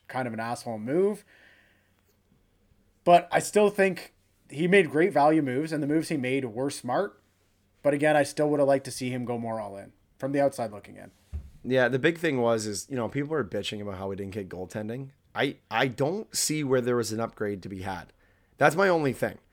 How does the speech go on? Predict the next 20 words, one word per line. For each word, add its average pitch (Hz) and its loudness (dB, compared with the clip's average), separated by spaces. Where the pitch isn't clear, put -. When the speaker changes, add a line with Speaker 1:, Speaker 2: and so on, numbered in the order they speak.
Speaker 2:
right? 127 4
Is 127 2
like, 117 -2
"Well, 139 4
you 139 0
know, 127 -2
he 123 -2
should 165 -4
have 139 -2
paid 151 2
up 143 2
for 139 -2
a 120 -2
goaltender." 131 0
I'm 107 -6
like, 113 -4
"Who?" 240 2
Speaker 1:
Fleury. 156 -2
Speaker 2:
Like, 151 2
there, 160 2